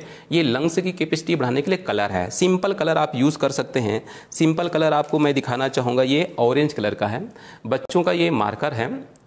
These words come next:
स्केच है। इस स्केच मार्कर से सिंपल आप इसको खोल करके आप ये लंग्स वाले एरिया पे इस तरह से आप इसमें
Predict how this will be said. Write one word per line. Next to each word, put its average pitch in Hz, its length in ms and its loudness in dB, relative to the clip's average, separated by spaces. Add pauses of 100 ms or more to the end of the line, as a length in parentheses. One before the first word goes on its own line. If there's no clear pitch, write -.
स्केच 143 420 -2
है। 160 180 -2 (280)
इस 175 160 0 (100)
स्केच 160 340 -2
मार्कर 131 280 2
से 160 140 0
सिंपल 139 340 -2
आप 131 160 -2
इसको 127 360 2 (1080)
खोल 131 160 0
करके 135 280 0
आप 120 240 -2
ये 113 380 2
लंग्स 139 300 0
वाले 127 280 2
एरिया 113 240 2
पे 113 200 2 (380)
इस 135 180 -2
तरह 135 120 2
से 135 120 0
आप 123 220 0
इसमें 147 280 -2